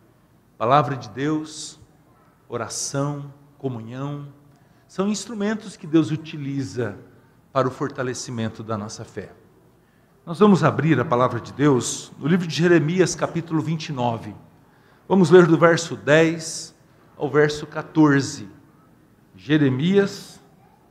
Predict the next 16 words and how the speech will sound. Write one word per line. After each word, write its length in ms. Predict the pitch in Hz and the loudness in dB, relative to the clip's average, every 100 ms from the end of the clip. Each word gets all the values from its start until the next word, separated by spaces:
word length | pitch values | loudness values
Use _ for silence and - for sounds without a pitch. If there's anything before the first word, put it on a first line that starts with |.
| _ | _
capítulo 760 | 147 139 190 208 - 196 196 - | 2 2 4 2 2 0 0 -4
de 160 | 123 | -4
número 320 | 139 139 123 | 0 0 -2
vinte 380 | 110 113 208 220 | -4 2 2 2
e 40 | 180 | 0
nove, 380 | 123 120 127 143 - - _ _ - | 2 2 0 -8 -12 -20 _ _ -10
do 80 | 135 | 0
verso 400 | 139 151 151 139 | 4 4 2 -6
dez 680 | 113 120 135 147 - - _ _ _ _ | -4 -2 -2 -4 -14 -20 _ _ _ _
ao 100 | 147 | -2
verso 280 | 151 156 - | 2 2 0
quatorze. 600 | 170 175 185 143 95 95 - _ _ _ _ _ _ _ _ _ _ _ _ _ _ _ _ _ | 0 8 8 8 2 -10 -16 _ _ _ _ _ _ _ _ _ _ _ _ _ _ _ _ _
Só 200 | - 160 | 0 0
pra 200 | 160 170 | 2 0
gente 680 | 139 165 156 170 143 120 92 - - - | 2 0 0 0 0 -2 -6 -16 -20 -20
situar, 840 | - - - 110 127 156 160 - | -14 -14 -8 2 4 4 -2 -12